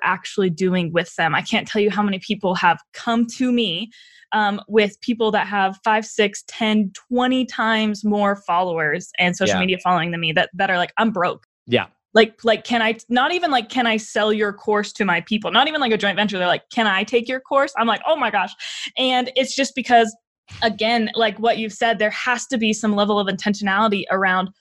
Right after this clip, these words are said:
Speaker 1: what is this type of influence that you're building. And so I think you have to be true to yourself, and you also have to be smart on the back end
Speaker 2: Yeah.
Speaker 1: to give some runway so that you can actually push significant and meaningful contact or content to these people. But if you're broke,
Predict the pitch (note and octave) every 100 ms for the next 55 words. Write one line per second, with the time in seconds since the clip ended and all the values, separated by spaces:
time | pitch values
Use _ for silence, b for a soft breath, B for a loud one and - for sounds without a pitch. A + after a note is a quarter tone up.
0 | b b G#3 G3+ A3 A3+ - G#3 G3+ G#3
1 | G3+ - - G3 F#3+ - F#3 F3+ F#3+ F3
2 | - - F#3 E3 - F3 E3+ E3+ D#3+ D#3
3 | F3 F3 F3+ F#3 - E3+ - G#3+ G#3 G3+
4 | F3+ G#3 - G3 F#3+ F3 F3+ G3 F3+ F#3
5 | - F#3 E3+ D#3+ A3 D#4+ - F#3+ F#3+ G#3+
6 | C3 A#2+ G2+ G3+ C#4 B3 A#3 G#3 G#3+ D4+
7 | B3 E3+ E3 G#3+ - _ - A3 G3+ G3+
8 | - F#3+ F#3+ A3 G#3+ - A3+ A3 - F#3+
9 | G3 - F#3 F#3 - A#3 G3 - F#3+ F#3+
10 | - - F#3 F3 F3 D#3 D#3 G#3 G#3+ G3+
11 | D#3 - G#3 F3+ - C4 C4+ D#3 - F#3
12 | D#3+ D3+ - _ _ - E3 F4+ B3 G#3
13 | G#3+ B3 F#4+ G#3 D4 C4 A3+